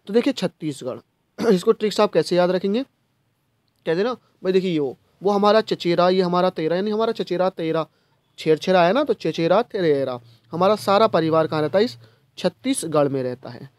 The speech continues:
नेक्स्ट है चाचिन चराई महोत्सव, ये अरुणाचल प्रदेश में मनाया गया है।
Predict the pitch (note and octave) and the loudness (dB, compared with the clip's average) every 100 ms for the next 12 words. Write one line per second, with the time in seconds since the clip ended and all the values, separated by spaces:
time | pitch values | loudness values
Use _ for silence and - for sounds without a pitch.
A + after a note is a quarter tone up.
0 | _ _ _ _ F#3 G3+ G3+ B3 B3+ - | _ _ _ _ 0 0 2 2 0 2
1 | E3 - G3+ G#3 G3+ D#3 F3 G#3 - D#3 | 0 0 -6 -2 0 2 0 -6 -12 -8
2 | C#3 - A#2+ - _ - E3 E3+ E3 E3+ | -8 -10 -18 -20 _ -12 -8 -4 0 0
3 | E3+ E3+ D#3 D3+ D3+ D3+ C#3 C3+ D3 F3 | -2 -4 -2 -2 -2 -4 -6 -4 -2 -2
4 | F3+ B3+ | -2 -6